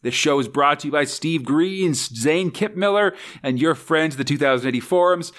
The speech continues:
If you'd like to join them and help support the show, we'd appreciate it. Check out our Patreon at patreon dot com slash crataline. That's our podcast network. There you can support the show and receive a ton of excellent rewards, including advanced episodes, coverage of modern two thousand A D in the Meg,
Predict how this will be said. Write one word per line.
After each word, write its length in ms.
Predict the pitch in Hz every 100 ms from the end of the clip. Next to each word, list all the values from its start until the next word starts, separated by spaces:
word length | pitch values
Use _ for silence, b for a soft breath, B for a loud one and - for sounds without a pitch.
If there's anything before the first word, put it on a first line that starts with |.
| B B
If 80 |
you'd 160 | 123 123
like 180 | 139 131
to 80 | 131
join 420 | 98 147 190 220
them 260 | 135 98 101
and 100 | -
help 180 | 131
support 420 | - - - 180 180
the 100 | 190
show, 320 | - 233 240
we'd 140 | 240
appreciate 600 | 240 - 277 294 - 233
it. 160 | 170 -
Check 220 | - 165
out 180 | 190 180
our 160 | 160 185
Patreon 540 | - 196 - - 190
at 80 | 180
patreon 300 | 190 185 185
dot 160 | 175 170
com 220 | 170 160
slash 200 | 170 147
crataline. 640 | - 160 160 143 139 139 B B B
That's 200 | - 202
our 80 | 151
podcast 520 | - 127 104 - 110
network. 440 | 135 170 165 156 - B B B
There 120 | 185
you 100 | 190
can 120 | 180
support 320 | - 147 151 135
the 80 |
show 320 | 123 - 143 139
and 100 | 131
receive 300 | 127 147 147
a 80 |
ton 500 | 139 - 170 190 160
of 80 | 120
excellent 380 | 127 165 - 165
rewards, 600 | 160 151 160 160 165 143 B B B
including 380 | 123 110 131 120
advanced 320 | 113 143 135
episodes, 640 | 151 156 - 156 160 143 - B -
coverage 340 | - 226 151
of 80 | 120
modern 300 | 127 123 110
two 140 | 123
thousand 420 | 113 113 110 - 113
A 40 |
D 100 | 110
in 80 | 101
the 80 | 104
Meg, 400 | 123 135 135